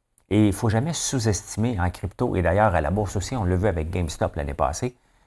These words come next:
s-, sous-estimer un mouvement qui veut faire monter un prix que par le, le simple plaisir. Regardez Amazon, hein. Quand Amazon frôlait le trois mille ou même, euh, Apple approche,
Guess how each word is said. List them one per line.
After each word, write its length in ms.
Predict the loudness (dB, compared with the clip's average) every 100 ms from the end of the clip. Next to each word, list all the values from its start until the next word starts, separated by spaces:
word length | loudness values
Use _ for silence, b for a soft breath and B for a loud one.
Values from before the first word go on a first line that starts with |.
| _
s-, 140 | -16 -12
sous-estimer 880 | -10 -6 -2 0 0 -2 -4 -4 -2
un 140 | 0 2
mouvement 480 | 4 4 2 0 -4 _ _ _
qui 120 | 0
veut 120 | 2
faire 260 | 2 0 0
monter 300 | 2 0 0
un 120 | -2
prix 220 | -2 -6
que 120 | -6 -2
par 240 | 0 2
le, 180 | 0 -2
le 160 | -4
simple 360 | -4 -4 -4 -4
plaisir. 400 | -4 -2 0 -2 b b b -2
Regardez 340 | 4 4 4
Amazon, 520 | 2 2 4 4 2 0
hein. 140 | -4 -6 _ _ _ _
Quand 100 | 2
Amazon 380 | 4 4 4 2
frôlait 360 | 0 0 2
le 80 | 2
trois 200 | 0 -2
mille 320 | 2 0 0 -2
ou 100 | -2
même, 320 | 0 0 0
euh, 460 | -2 -2 -4 -4 -4
Apple 420 | 0 2 4 4 4
approche, 600 | 0 0 0 0 -2